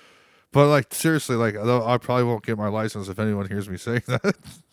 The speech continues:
You know what I mean? If I talk to somebody and go, "Well, yeah, it's actually courageous."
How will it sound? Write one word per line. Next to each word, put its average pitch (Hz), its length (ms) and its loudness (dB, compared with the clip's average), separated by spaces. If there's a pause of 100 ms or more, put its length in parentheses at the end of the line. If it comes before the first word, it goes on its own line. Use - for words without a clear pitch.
(960)
You 147 100 2
know 147 60 4
what 143 80 2
I 131 80 2
mean? 135 320 -2
If 110 80 -2
I 117 100 2
talk 120 220 -2
to 117 60 -14
somebody 120 320 -6
and 110 60 -8
go, 110 140 -2
"Well, 208 240 0
yeah, 208 300 0
it's 143 120 -4
actually 170 260 -8
courageous." 147 460 -4